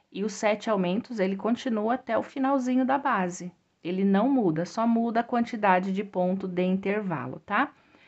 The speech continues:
E a lateral, né? Consequentemente, a lateral vai acrescentando um pontinho. Então, pessoal, é só fazer aqui a sua curva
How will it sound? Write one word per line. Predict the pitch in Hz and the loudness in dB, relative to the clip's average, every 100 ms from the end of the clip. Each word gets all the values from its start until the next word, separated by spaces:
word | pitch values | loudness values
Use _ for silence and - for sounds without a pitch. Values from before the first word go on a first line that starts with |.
| _ _ - | _ _ -6
E | 220 262 | -4 0
a | 247 | 4
lateral, | 233 233 233 262 196 180 | 4 4 2 2 4 4
né? | 180 196 | 4 0
Consequentemente, | 220 233 - 247 220 208 208 185 190 220 | 0 -2 -2 -4 -4 -4 -2 0 0 2
a | |
lateral | 196 196 196 175 175 | 2 2 2 4 6
vai | 180 180 | 6 4
acrescentando | 180 180 - 185 190 175 185 185 - | 2 -6 -2 -2 0 0 2 -2 -2
um | 180 185 | 0 0
pontinho. | 196 208 233 - - - 160 _ - - - - | 2 0 0 -4 -8 -8 -10 _ -20 -20 -12 0
Então, | 285 | 2
pessoal, | 311 277 - 214 | 4 2 4 4
é | |
só | 214 - 247 | 4 4 4
fazer | 269 262 226 | 4 2 4
aqui | 214 214 | 2 0
a | 202 | -6
sua | 196 190 | -2 -4
curva | 190 190 170 170 202 247 | -4 -4 -4 0 0 0